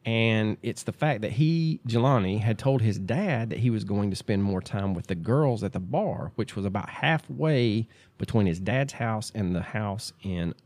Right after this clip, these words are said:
Anoka. According to the girls and his brother, Jelani never makes it to Victory Grill.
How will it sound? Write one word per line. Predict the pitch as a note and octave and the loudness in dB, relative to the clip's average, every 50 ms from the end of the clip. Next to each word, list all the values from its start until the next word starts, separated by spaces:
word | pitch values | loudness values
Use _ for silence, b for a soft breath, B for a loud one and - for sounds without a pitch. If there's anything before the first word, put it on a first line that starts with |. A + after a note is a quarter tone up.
| _ _ - | _ _ -10
Anoka. | G2+ F#2+ G2+ A2+ G#2+ - - - - - - _ _ _ _ _ _ _ _ _ _ _ _ _ _ - - | -6 -2 0 0 0 0 -4 -12 -20 -20 -20 _ _ _ _ _ _ _ _ _ _ _ _ _ _ -16 -16
According | - - - C3+ C#3+ D#3+ D#3 C#3 | -12 -6 0 4 6 6 6 6
to | - - A#2+ | 4 2 2
the | G#2 G#2+ | 0 0
girls | F#2 F#2 A#2 C#3+ F#3+ G3+ F#3+ C3+ A#2 A#2 - - - | 0 2 2 4 4 6 6 6 6 4 2 -2 -6
and | - A2 C3+ E3 F#3+ G3 D3 | -4 0 0 2 2 2 0
his | A2+ C#3+ B2+ G#2+ G#2+ | 2 2 2 0 0
brother, | G#2 B2 - C3+ G3+ B3+ A#3 D3+ A2+ G2+ G2+ G2+ - - - G#2+ | -4 -2 0 0 0 2 2 2 2 0 0 -2 -6 -10 -10 -4
Jelani | A2 A2 G#2 G2+ A2 B2 D#3 E3+ E3 D3 | 0 0 2 2 4 4 4 4 4 4
never | A#2 A2 A#2+ C3 B2+ A#2 G#2+ | 6 6 6 4 4 4 2
makes | F#2+ F#2+ G2 G2+ D#3 G3+ - - - - G#2 | 2 2 2 2 0 0 -2 -4 -8 -6 -6
it | - - _ - - _ _ _ _ _ _ - | -6 -6 _ -20 -20 _ _ _ _ _ _ -4
to | - F#2+ | -2 -2
Victory | D#2+ F2+ F2 - - - D#2+ D#2 | -2 -2 -4 -6 -6 -8 -8 -8
Grill. | D2+ F2 E2+ D2+ B1 G#1 - | -6 -6 -6 -6 -6 -10 -12